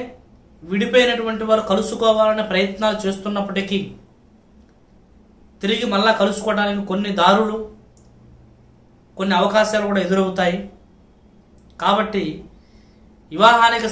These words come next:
సంబంధించిన వివాహాల్లో పెద్దవారి వలన, కుటుంబీకుల వలన వారి యొక్క మనస్థితి సరిలేకపోవటం, మంచి చెడులు అర్థం కాకపోవటం వలన, కొన్ని ego problems వల్ల విడిపోయిన వారు,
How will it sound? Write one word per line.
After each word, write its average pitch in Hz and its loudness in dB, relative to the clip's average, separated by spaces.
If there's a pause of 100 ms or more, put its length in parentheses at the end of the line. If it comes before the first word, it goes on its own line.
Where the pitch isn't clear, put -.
సంబంధించిన 214 -6
వివాహాల్లో 202 0 (960)
పెద్దవారి 208 2
వలన, 196 2 (760)
కుటుంబీకుల 208 -4
వలన 190 -2 (100)
వారి 180 2
యొక్క 180 -6 (120)
మనస్థితి 202 -4
సరిలేకపోవటం, 185 -2 (1120)
మంచి 196 -4
చెడులు 214 0
అర్థం 196 -2 (120)
కాకపోవటం 180 0
వలన, 175 -6 (120)
కొన్ని 185 -2 (100)
ego 208 2 (100)
problems 190 -2
వల్ల 185 -4
విడిపోయిన 196 0
వారు, 175 -2